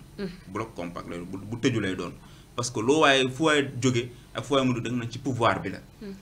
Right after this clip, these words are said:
Speaker 2: Mais fële yéen ay, ay bloc ngeen di am. Léegi bloc yooyu nag bu leen disperser dafay, dafay, dafay yomb.
Speaker 1: Tout à fait.
Speaker 2: Mhm.
Speaker 1: Tout à fait. Pour génn si Amadou Ba rek,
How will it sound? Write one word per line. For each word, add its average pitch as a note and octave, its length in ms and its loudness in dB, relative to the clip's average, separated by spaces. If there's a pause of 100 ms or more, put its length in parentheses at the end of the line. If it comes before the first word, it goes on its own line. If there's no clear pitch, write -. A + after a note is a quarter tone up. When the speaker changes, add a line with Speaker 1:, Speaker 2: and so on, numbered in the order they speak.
Speaker 2:
Mais G#2+ 160 -4
fële C3 260 0
yéen A#2 260 -2
ay, A#2 200 -2
ay B2 100 0
bloc B2 240 0
ngeen A2 200 -2
di F#2+ 80 -2
am. E2+ 120 -6 (460)
Léegi B2 180 2
bloc C#3 240 0
yooyu C3+ 140 2
nag G#2+ 80 0
bu A2+ 80 -2
leen B2+ 100 4
disperser A#2 360 -2
dafay, A#2 260 -2
dafay, A2+ 240 -6
dafay A#2+ 240 -4
yomb. B2 300 -4 (100)
Speaker 1:
Tout G#3 180 -4
à G3 120 -2
fait. C#3+ 240 -8
Speaker 2:
Mhm. G2+ 180 -8 (240)
Speaker 1:
Tout B3+ 140 -4
à A3 100 0
fait. E3+ 240 -4 (380)
Pour B3 220 0
génn A#3+ 220 4
si - 160 -2
Amadou F#3+ 360 2
Ba F3 140 2
rek, G3 220 0